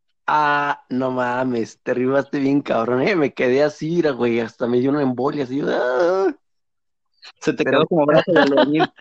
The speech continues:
Speaker 1: Sí, pero, pero estoy bien, digamos que, que, que estoy bien.
Speaker 2: Y por supuesto, eh, su servidor, el presentador, camarada Gamastor.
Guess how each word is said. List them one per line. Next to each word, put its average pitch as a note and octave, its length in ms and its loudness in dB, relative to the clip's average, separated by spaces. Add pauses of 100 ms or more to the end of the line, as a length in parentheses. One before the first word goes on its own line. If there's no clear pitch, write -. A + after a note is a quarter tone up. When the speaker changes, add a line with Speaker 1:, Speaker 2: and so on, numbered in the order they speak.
(880)
Speaker 1:
Sí, C#3+ 220 -4
pero, C3+ 400 -2
pero B2+ 560 -2
estoy A#3 360 0
bien, D3+ 220 4
digamos G3+ 360 0
que, D3 420 -4
que, D3+ 240 -10
que - 80 -14
estoy E3+ 280 -2
bien. G#2+ 340 -4 (1800)
Speaker 2:
Y G3+ 120 0
por G3 200 0
supuesto, E3 800 0 (140)
eh, B2 460 -4 (100)
su C3 160 -6
servidor, C3 540 0
el A#2+ 140 -2
presentador, B2 800 -2 (360)
camarada B2+ 560 2
Gamastor. E3 600 0